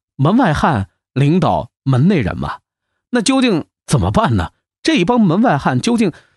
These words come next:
如何管理英格兰足球的方方面面呢？那具体的权力设置、制衡机构以及赚钱的方法又是哪些呢？以至于形成了时至今日威名赫赫的英足总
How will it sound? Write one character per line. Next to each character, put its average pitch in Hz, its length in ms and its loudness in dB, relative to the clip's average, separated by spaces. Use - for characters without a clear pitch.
如 220 260 0
何 208 160 0
管 175 240 -2
理 120 140 0
英 202 180 0
格 202 80 0
兰 190 140 0
足 160 180 0
球 165 140 0
的 131 100 -2
方 208 240 -2
方 196 140 0
面 196 180 2
面 185 240 0
呢？ 107 140 -2
那 233 80 -2
具 269 200 0
体 147 120 -2
的 117 120 -2
权 190 180 -2
力 233 100 2
设 180 200 -2
置、 139 180 -2
制 196 220 -2
衡 165 180 0
机 240 140 0
构 175 160 0
以 90 100 -4
及 139 140 -2
赚 190 260 0
钱 175 100 0
的 220 80 0
方 392 360 0
法 82 480 -2
又 190 260 2
是 143 160 0
哪 85 180 0
些 214 220 0
呢？ 127 220 0
以 160 180 2
至 185 160 0
于 190 160 0
形 - 340 0
成 170 160 2
了 151 80 0
时 147 160 -2
至 170 160 0
今 185 180 0
日 151 120 0
威 196 180 0
名 208 180 0
赫 160 200 -4
赫 147 180 -4
的 101 220 -6
英 226 400 4
足 175 320 0
总 147 480 -2